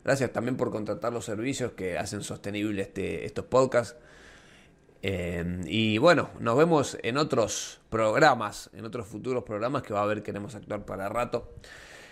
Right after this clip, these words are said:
Y con más actuación, yo también estoy con ganas de actuar. Estoy haciendo la obra de Entre Ríos también y con ganas de hacer, de filmar, de hacer cosas, de, tengo algunas ideas ahí corriendo para,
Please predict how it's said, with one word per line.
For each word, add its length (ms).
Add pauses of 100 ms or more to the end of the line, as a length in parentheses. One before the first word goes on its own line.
(520)
Y 440
con 200
más 300
actuación, 800
yo 160
también 460 (380)
estoy 920 (260)
con 160
ganas 260
de 60
actuar. 480 (240)
Estoy 120
haciendo 280
la 160
obra 160
de 80
Entre 240
Ríos 300
también 480 (360)
y 680
con 180
ganas 180
de 80
hacer, 340
de 80
filmar, 460
de 60
hacer 240
cosas, 500
de, 640
tengo 180
algunas 360
ideas 260
ahí 160
corriendo 520
para, 260